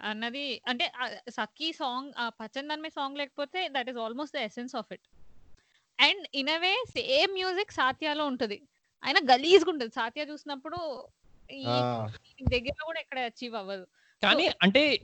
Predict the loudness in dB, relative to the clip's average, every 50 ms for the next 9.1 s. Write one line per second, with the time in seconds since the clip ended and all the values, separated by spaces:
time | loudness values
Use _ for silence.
0 | 0 2 2 4 4 6 8 8 10 10 10 10 10 10 10 10 10 8 8 8
1 | 8 10 10 10 10 10 10 10 10 8 10 10 10 12 12 12 12 10 10 10
2 | 8 8 8 8 8 8 10 10 8 8 6 2 -2 _ _ -4 -2 2 4 6
3 | 6 6 6 4 4 4 4 6 6 6 8 6 6 4 4 6 8 10 10 10
4 | 8 4 -4 _ _ _ _ _ _ -2 -2 0 0 2 4 6 6 8 8 10
5 | 10 10 10 8 8 6 6 6 6 6 6 8 8 8 8 8 6 6 4 4
6 | 2 2 0 -2 0 2 4 4 6 6 6 6 6 6 6 6 6 6 4 4
7 | 0 -2 -4 -8 -4 -2 0 0 0 -2 -2 0 0 2 4 4 4 4 2 4
8 | 6 6 6 6 6 2 -4 _ _ _ _ _ -6 -2 2 4 6 8 8 8
9 | 8